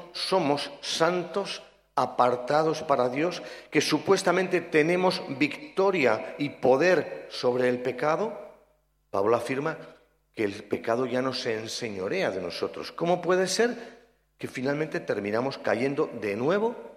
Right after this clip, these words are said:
en los mismos pecados? Es desesperanzador, es, eh, eh, es muy difícil de gestionar todo esto.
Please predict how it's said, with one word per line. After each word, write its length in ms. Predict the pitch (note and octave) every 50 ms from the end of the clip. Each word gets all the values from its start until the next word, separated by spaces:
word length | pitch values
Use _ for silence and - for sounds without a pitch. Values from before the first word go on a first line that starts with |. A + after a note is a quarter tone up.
| - _ _ _ _ -
en 120 | A2 G#2+
los 220 | G2+ G#2 G#2 - -
mismos 460 | D3 G#3 G3 - G2+ F2 E2 D#2+ -
pecados? 640 | - F2 - - F2 D#2+ C#2+ C2 C2 B1 - - - _ _ _ _ _ _ _ _ _ _ _ _ _ _ _ _ _ _ _ _ _ _ _ _ _ _ _ -
Es 180 | - C#3 D3+ D3
desesperanzador, 1040 | G3 F3+ - D3+ - - - G#2 F#2+ F#2+ F#2+ G2 F#2+ - - D2+ G#2 C#3+ F3+ F3 C#3
es, 220 | C#3 D3 C#3 - - - - - _ -
eh, 600 | A2 A2 A2 A2 G#2+ G2 - - _ _ _ _
eh, 520 | - - C#2+ - - - - - - - _ _ _ _ _ _ _ _ _ _ _ _ _ _ _ - - - _ _ _ _ _ _ -
es 120 | - C#3 C#3+
muy 140 | G3 A3+
difícil 420 | G3+ E3+ - - A#3+ A#3+ - D3 B2
de 80 | A#2+
gestionar 540 | A#2+ - - A#2+ - - A#2 A2+ C3 C#3 B2+
todo 300 | - - C3+ B2 A2+ A2+
esto. 340 | D#3 - - - - -